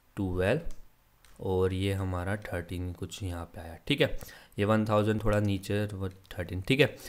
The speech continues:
अब इसके बाद देखो हमारे पास मिसिंग कौन कौन सा है, एक तो फर्स्ट हमारा वन है, अपन इसको सर्कल कर देते हैं,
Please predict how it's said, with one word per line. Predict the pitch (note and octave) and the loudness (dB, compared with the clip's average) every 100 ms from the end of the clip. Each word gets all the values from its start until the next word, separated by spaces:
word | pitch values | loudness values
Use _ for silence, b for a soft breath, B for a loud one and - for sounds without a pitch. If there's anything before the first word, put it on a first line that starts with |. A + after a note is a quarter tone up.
| B B | B B
अब | - C3 | 4 6
इसके | C3+ D3+ | 6 8
बाद | C#3 C3+ | 8 8
देखो | C3 C#3 | 6 6
हमारे | C3 B2+ | 6 4
पास | B2+ | 4
मिसिंग | C3 A2 B2+ B2 | 2 2 0 2
कौन | B2 | 4
कौन | B2 B2 | 4 4
सा | A#2+ | 6
है, | B2 - | 4 4
एक | G#2+ G#2+ | 0 2
तो | A#2+ | -2
फर्स्ट | - G#2 G#2 G#2+ A2 | 4 8 8 6 4
हमारा | G#2+ G#2+ | 6 6
वन | G#2+ F#2+ F#2 F#2+ | 6 4 4 4
है, | G#2+ | 4
अपन | G#2+ G2 | 2 0
इसको | - G2+ | 0 -2
सर्कल | G#2 F#2 - G2 | 0 2 2 4
कर | G2+ | 4
देते | G2 G2 A2 | 4 2 0
हैं, | A#2 | -4